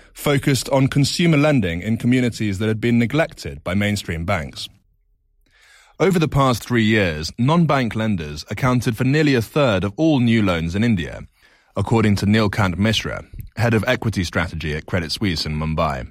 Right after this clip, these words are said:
The trend averted a serious hit to credit growth and enabled the economy to maintain a growth rate of about seven percent a year. By the end of March,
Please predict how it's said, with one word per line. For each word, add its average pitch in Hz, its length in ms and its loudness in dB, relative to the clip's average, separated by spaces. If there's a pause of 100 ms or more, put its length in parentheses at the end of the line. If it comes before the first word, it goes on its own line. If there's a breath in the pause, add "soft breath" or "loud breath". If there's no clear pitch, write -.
(760 soft breath)
The 131 80 -2
trend 180 420 2
averted 113 460 0
a 104 60 0
serious 143 560 0
hit 120 240 -2
to 101 100 -8
credit 117 300 0
growth 71 380 -10 (460 loud breath)
and 135 220 4
enabled 160 580 2
the 123 100 2
economy 104 540 0
to 98 120 -6
maintain 120 560 2
a 110 60 0
growth 127 360 0
rate 80 240 -4
of 107 80 -4
about 113 280 0
seven 92 340 -2
percent 82 520 -4
a 107 60 -2
year. 73 320 -8 (640 soft breath)
By 113 120 2
the 131 140 4
end 156 160 2
of 113 80 0
March, 113 560 -2